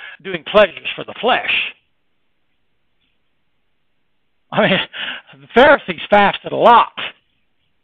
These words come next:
Didn't get them anywhere. You can deny yourselves a lot of fleshly things. That doesn't mean you're spiritual. Nothing we do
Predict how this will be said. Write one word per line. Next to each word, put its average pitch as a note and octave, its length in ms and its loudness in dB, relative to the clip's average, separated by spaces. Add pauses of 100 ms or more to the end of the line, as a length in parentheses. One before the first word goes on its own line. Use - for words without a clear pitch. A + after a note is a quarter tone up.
(640)
Didn't C#3+ 180 -14
get D3+ 60 -6
them C#3+ 100 -6
anywhere. D#3+ 440 -2 (2000)
You A3 120 -4
can C4 140 2
deny G#3+ 340 4
yourselves G#3 520 4
a E3+ 40 0
lot B3 220 6
of A#3 100 4
fleshly G#3+ 440 2
things. B3 220 2
That F3 100 -2
doesn't A#3 260 2
mean G3+ 140 -2
you're D3+ 160 -6
spiritual. - 480 -2 (880)
Nothing C#4+ 500 0
we C4+ 120 2
do C4 180 2